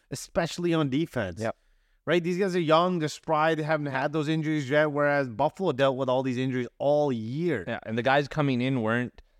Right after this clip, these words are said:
Speaker 2: some of the guys weren't the youngest guys either, so you're, like, almost replacing a guy that got injured with the guy that had the potential to re-aggravate an injury that they might have had or whatever it is, where the young guy gets injured, he's gonna go back there, take a shot of something, probably come back and plays, uh,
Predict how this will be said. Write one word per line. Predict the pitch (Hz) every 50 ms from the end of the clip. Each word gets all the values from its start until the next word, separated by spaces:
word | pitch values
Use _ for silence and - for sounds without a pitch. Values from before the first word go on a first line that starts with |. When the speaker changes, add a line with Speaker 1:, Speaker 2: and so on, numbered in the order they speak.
| _ _ _
Speaker 2:
some | - 127 123 131
of | 131
the | 139
guys | 123 127 131 131 113
weren't | 113 127 127 -
the | - 117
youngest | 98 95 107 104 113 113 113 113 -
guys | - 117 110 110 101
either, | 101 101 107 107 107 104
so | 95 - 110
you're, | 104 107 107 110 110
like, | 107 107 101 -
almost | 117 123 123 131 120 -
replacing | 135 113 - - 127 123 131 123 - 135 127 120
a | 107
guy | 110 107 110
that | 107 113 104
got | 113 107 -
injured | - 110 117 107 123 113
with | 110 110 -
the | 123 98
guy | 98 104 104 104 104
that | 110 104 95
had | 110 107 98
the | 104
potential | 92 - 101 - 110 104 101 95 - 120 107 98
to | - - 110 101 98 90 - _ _ _ _ _
re-aggravate | 110 117 120 110 113 104 113 113 101 101 110 107 98
an | 104 104 104
injury | 107 107 98 104 110 107 101
that | 104 98 -
they | - 110 107
might | 104 104 107 104
have | 101
had | 104 104 98 101 101 101
or | 101
whatever | 107 101 101 101 90 98
it | 95
is, | 101 104 101 95
where | 107 107
the | 98 104 101
young | 90 104 113 123 131
guy | 117 113 117 117 113
gets | 101 113 104 -
injured, | 113 110 110 113 139 151 151 147 - _ _ _ _ _ _ _
he's | - 131 139 135
gonna | 139 156 147 143
go | 131 139 131
back | 120 120 120 127 - -
there, | 135 123
take | 110 - 131 113
a | 127
shot | - - 123 113 117
of | 123 -
something, | - 131 120 107 - 123 113 107
probably | - 117 117 127 139
come | 120 - 139 120 104
back | 107 107 113 110 - -
and | 113 104 95 - _ _ _ _
plays, | - 143 143 143 147 131 120
uh, | 127 127 120 113 110 107 101